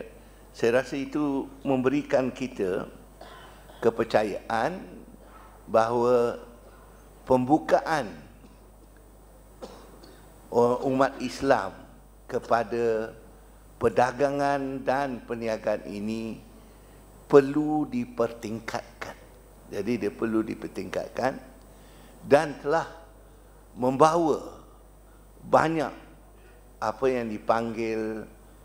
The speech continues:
banyak kebaikan kepada pembangunan ummah. Jadi lepas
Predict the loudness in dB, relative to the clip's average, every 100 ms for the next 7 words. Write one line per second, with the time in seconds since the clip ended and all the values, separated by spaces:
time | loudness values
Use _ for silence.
0 | -20 -20 -20 -20 -18 0 2 2 0 -4
1 | -6 -12 -20 -20 -20 -20 -20 -20 -20 -20
2 | -20 -20 -20 -20 -4 0 0 0 -2 -4
3 | -4 -6 -6 -8 -20 -20 -20 -20 -20 -20
4 | -20 -20 -10 -2 2 2 2 -2 -4 -2
5 | -2 -2 -6 -8 -10 -16 -18 -20 -20 -20
6 | -10 -6 -2 -2 0 0